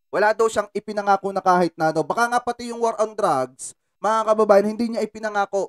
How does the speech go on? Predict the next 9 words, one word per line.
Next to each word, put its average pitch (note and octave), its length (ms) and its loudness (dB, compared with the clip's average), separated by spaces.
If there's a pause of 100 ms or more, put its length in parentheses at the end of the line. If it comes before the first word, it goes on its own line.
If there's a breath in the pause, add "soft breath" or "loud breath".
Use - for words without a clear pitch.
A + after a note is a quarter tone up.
<laughs> - 2250 0
Nabudo C#4 480 0
lang C4 240 4
kayo. B3+ 320 4 (840)
<laughs> - 1300 0
Nabudo D4+ 420 4
lang D4+ 160 4
tayong C#4+ 400 2
lahat. A#3+ 320 4